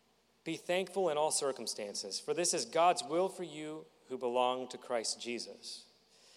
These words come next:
I think we would all agree that the best people to hang around are those who are this way. Joyful, prayerful, and thankful. We've all been around those who are not this way.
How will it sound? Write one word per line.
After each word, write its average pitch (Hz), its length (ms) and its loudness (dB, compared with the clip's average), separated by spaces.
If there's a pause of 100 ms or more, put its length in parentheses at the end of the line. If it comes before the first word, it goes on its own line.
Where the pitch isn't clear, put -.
(180)
I - 20 -20
think 262 140 0
we 220 80 6
would 175 100 6
all 170 140 6
agree 165 340 4
that 233 160 2
the 151 60 0
best 220 300 2
people 190 200 -2
to 139 60 0
hang 147 240 -4
around 202 300 0
are 151 80 0
those 170 380 6
who 156 280 -6 (600)
are 139 120 4
this 147 300 2
way. 175 220 -2 (1300)
Joyful, 165 680 6 (560)
prayerful, 156 640 4 (680)
and 131 160 -6
thankful. 185 420 0 (1160)
We've 180 180 6
all 202 140 8
been 208 160 6
around 190 320 4
those 180 340 6
who 151 140 0
are 151 80 4
not 175 340 2
this 139 180 -4
way. 101 140 -10